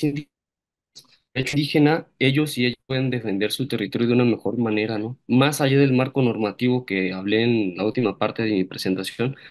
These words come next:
sí que es necesario eso. Y entonces, a, a, haciendo referencia a lo que decía la doctora Gabriela, no es necesario tampoco hacer modificaciones al marco normativo, a las leyes, sino, eh, desde las propias comunidades se puede generar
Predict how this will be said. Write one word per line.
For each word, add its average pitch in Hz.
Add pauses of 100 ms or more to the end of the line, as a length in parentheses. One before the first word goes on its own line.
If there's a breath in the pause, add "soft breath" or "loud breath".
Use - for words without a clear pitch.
(200 loud breath)
sí 139
que -
es -
necesario 120
eso. 120 (240 soft breath)
Y 131
entonces, 139 (360 loud breath)
a, 107
a, 101 (220)
haciendo 127
referencia 135
a 123
lo 110
que 110
decía 113
la 123
doctora 123
Gabriela, 139 (280)
no 139
es 147
necesario 143
tampoco 135
hacer 135
modificaciones 117
al 104
marco 107
normativo, 120
a 117
las 127
leyes, 143 (240 loud breath)
sino, 151
eh, 104
desde 113
las 101
propias 160
comunidades 127
se 131
puede 123
generar 104